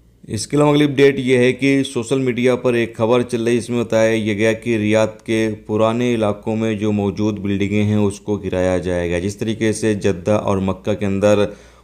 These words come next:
पुरानी बिल्डिंगों को, पुरानी, पुरानी इमारतों को गिराया गया है, उसी तरीके से रियाद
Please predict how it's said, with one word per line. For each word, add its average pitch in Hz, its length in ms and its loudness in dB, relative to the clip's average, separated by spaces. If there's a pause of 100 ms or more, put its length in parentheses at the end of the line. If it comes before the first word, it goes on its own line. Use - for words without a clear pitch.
(140)
पुरानी 123 360 0
बिल्डिंगों 110 500 -2
को, 110 260 0
पुरानी, 107 840 -2
पुरानी 110 300 0
इमारतों 104 440 -2
को 104 200 -4
गिराया 95 380 0
गया 98 180 0
है, 107 120 2
उसी 107 160 -2
तरीके 104 380 0
से 107 320 2
रियाद 98 420 0